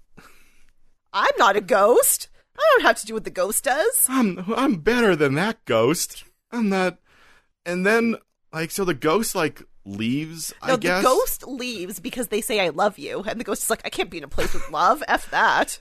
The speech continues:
Speaker 2: They, they will, because, because what Pop said earlier, the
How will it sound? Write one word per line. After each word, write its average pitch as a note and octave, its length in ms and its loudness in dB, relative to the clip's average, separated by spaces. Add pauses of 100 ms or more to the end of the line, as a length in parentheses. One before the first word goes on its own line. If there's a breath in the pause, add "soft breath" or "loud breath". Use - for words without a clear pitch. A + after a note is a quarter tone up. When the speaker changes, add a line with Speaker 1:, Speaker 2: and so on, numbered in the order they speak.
Speaker 2:
They, G3+ 420 -6 (100)
they G3 380 4
will, C#3 580 0 (400)
because, D3 640 -2 (140)
because G2+ 320 -8
what D3 140 -2
Pop C3 220 -6
said D3+ 200 -2
earlier, G#2 680 0
the G#2+ 300 -4